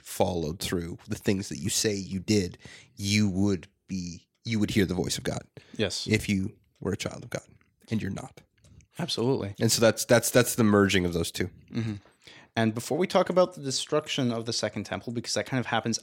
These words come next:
Speaker 2: after the start of the sixth cycle, uh, the sixth cycle opens up with the New Testament, um, beginning with John the Baptist.
Speaker 1: Mm-hmm.
Speaker 2: Not Jesus, really, although Jesus is also one of the agents. John the Baptist prepares the way for Jesus to come.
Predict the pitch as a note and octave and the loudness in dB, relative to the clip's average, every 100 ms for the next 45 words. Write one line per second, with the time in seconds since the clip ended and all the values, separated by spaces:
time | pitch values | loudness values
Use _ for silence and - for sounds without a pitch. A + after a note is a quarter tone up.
0 | - A#2 B2 - A2 A2 - G#2+ A2 - | -2 0 0 -2 -2 0 0 2 0 0
1 | G2+ G2 G2 - - G2 F#2+ A2 B2 - | -6 -8 -6 -6 -6 -6 -6 -8 -10 -10
2 | - - - - _ - - G2 F#2 F2+ | -20 -20 -20 -20 _ -14 -2 2 2 2
3 | F2+ - - - F#3 - E3 E3 D#3+ D3+ | -2 -4 2 4 4 4 2 4 4 2
4 | C#3+ _ _ C#3+ C#3+ - D3+ C3+ B2+ B2+ | 0 _ _ 4 4 4 4 4 4 2
5 | - A2+ G#2+ G#2+ F#2 F2+ - - _ _ | 0 0 0 0 0 0 -2 -8 _ _
6 | _ _ _ - F#2+ F#2 F2+ F#2 _ _ | _ _ _ -6 -4 -4 -8 -12 _ _
7 | _ - A#2+ C3 B2+ A#2 A2+ - - - | _ -4 2 6 6 4 2 -6 -20 -20
8 | _ - _ _ - C3+ A#2 C3 D#3+ F#3 | _ -20 _ _ -4 2 2 4 4 4
9 | - E2+ - - _ _ _ _ - C#3 | 2 -6 -8 -12 _ _ _ _ -6 0
10 | D3+ D3 D3 B2 G#2 G#2+ - G2+ F#2+ G2+ | 4 4 4 0 0 -2 -4 -4 -2 -4
11 | A2 G#2+ G#2 - G#2 G#2 G2 G2+ - A2+ | -2 -2 -2 -2 -4 -4 -6 -6 -4 -2
12 | G2 G#2+ G2 G2 G2+ G2 F#2+ - - _ | 0 -2 -6 -6 -6 -8 -8 -10 -12 _
13 | _ _ - C3+ C#3 B2+ B2+ B2+ - - | _ _ 2 4 4 2 2 -6 -6 -6
14 | - A#2+ A2+ A2+ G#2+ G#2+ - G2+ F#2+ G2 | 2 2 2 0 -2 -4 -6 -8 -8 -10
15 | - - F#2+ F#2+ | -12 -14 -12 -12